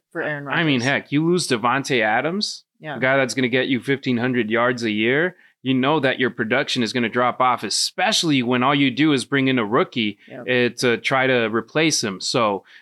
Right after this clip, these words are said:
Speaker 2: there's not gonna be the same connection there between Davante Adams and Aaron Rodgers as there is with a wide, a rookie wide receiver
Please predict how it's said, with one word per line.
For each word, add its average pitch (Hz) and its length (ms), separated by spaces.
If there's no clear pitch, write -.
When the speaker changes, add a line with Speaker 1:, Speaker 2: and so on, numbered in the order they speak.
Speaker 2:
there's 123 400
not 131 260
gonna 135 160
be 127 120
the 127 100
same 135 280
connection 120 520
there 131 240
between 110 540
Davante 123 400
Adams 123 460
and 127 380
Aaron 131 320
Rodgers 127 360
as 113 160
there 113 200
is 117 200
with 113 140
a 110 60
wide, 117 280
a 120 140
rookie 127 300
wide 120 220
receiver 123 600